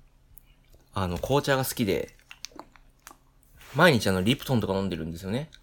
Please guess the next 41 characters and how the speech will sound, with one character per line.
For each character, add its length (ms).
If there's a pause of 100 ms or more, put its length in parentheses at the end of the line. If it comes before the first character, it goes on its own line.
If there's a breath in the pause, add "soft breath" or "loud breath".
(180)
午 160
後 120
の 140
紅 280 (260)
茶 160
は 100
ほ 140
と 160
ん 60
ど 100
飲 100
ま 100
な 100
い 40
け 120
ど。 60 (840 loud breath)
え、 80
紅 240
茶 160
家 160
電 200
と 140
か、 320 (240)
リ 140
プ 80
ト 80
ン 100
と 100
か、 360 (680 loud breath)
あ 160
の、 320 (100)
カ 160
フ 80
ェ 60
オ 60
レ 140
と 100
か 140
な 80
ん 40
か、 120